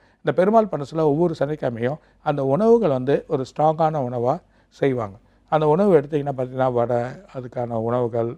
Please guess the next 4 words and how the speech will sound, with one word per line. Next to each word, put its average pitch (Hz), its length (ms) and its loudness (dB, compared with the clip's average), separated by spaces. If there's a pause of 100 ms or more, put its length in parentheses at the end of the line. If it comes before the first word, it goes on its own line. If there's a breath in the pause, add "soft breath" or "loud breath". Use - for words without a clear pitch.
அந்த 120 280 -8 (260 soft breath)
நிறைய 131 500 0 (300)
ஐட்டங்கள் 123 400 -2
வச்சு 113 440 -4